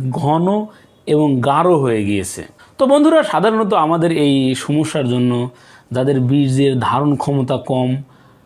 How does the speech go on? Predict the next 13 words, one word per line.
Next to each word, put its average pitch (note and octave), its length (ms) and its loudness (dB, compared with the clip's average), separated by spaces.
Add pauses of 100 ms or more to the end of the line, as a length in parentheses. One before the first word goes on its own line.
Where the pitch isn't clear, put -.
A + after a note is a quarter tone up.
(120)
আমরা C#3+ 260 0
দৌড়ে C#3+ 460 4
গিয়ে C3 440 2 (340)
দো-, D3 500 -4
পাশের D3 320 -2
ফার্মেসি D3 560 0
থেকেই C#3 540 0 (360)
on C#3 280 0
time D3 220 0
ওষুধ C3+ 340 -2
সেবন C3+ 400 0
করছি, C#3 500 -4 (340)
আর E3+ 440 4